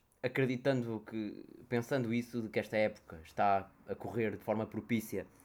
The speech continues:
para se, para podermos, eh, transformar-nos, por assim dizer, num modelo de sad, eu ponho-me na, na, na pessoa de Pedro Roxo e vejo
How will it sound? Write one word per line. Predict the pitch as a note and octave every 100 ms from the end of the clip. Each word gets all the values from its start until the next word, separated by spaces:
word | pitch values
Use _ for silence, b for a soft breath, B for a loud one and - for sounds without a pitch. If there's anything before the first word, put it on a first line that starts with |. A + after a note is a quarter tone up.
| b b b -
para | C#3 C3+ A#2+
se, | - G#2+ F#2 D#2 C2+ - -
para | C3 C3
podermos, | C3 B2+ A#2+ G#2 - b b b - -
eh, | G#2+ G2+ G2 F#2+ F#2+ F#2 F#2 F2+ F2+ E2+ E2 E2 _ - _ -
transformar-nos, | A#2 B2 A#2+ A#2+ G#2 F2+ D#2+
por | -
assim | G2 G2+
dizer, | F#2 G2+ F#2 b b b A2+
num | A#2 A2+
modelo | A2+ A2+ G#2 G2 F#2+ F2+ b b b -
de |
sad, | - G2 F#2 F#2+ G#2 _ _
eu | C#3+
ponho-me | C3+ F#3 G3 F3+
na, | D#3+ D3
na, | C#3 C3 B2+
na | B2 B2 B2 B2 C#3
pessoa | - D#3 D#3+
de | D3
Pedro | D3+ D#3+ E3+
Roxo | F3+ E3 C3
e | A#2
vejo | G#2+ C3+ B2 F#2+